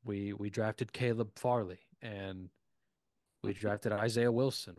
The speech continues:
Speaker 1: We didn't have an o-, offensive line. We couldn't get anything going. Uh, we traded away A J Brown. That was the turning point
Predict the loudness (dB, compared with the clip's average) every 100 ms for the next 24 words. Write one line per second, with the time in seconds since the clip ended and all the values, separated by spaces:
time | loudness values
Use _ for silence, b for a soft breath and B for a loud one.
0 | -8 -6 -2 -2 0 0 0 -2 -4 -2
1 | 0 2 0 0 -2 -2 -4 -12 -2 2
2 | 2 2 2 4 2 0 0 0 -2 -4
3 | _ _ _ _ _ -8 -4 -2 0 -2
4 | -6 -10 -8 -8 -2 2 4 6 6 6
5 | 4 2 2 4 2 0 -4 -4 -6 0
6 | 2 4 0 2 2 2 -2 -8